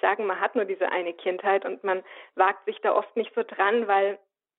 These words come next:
ja, weil man so das Gefühl hat, das ist so das bisschen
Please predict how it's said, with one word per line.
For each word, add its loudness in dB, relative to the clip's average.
ja, 4
weil 6
man 2
so -2
das 0
Gefühl 0
hat, 2
das -8
ist -10
so -2
das -4
bisschen 2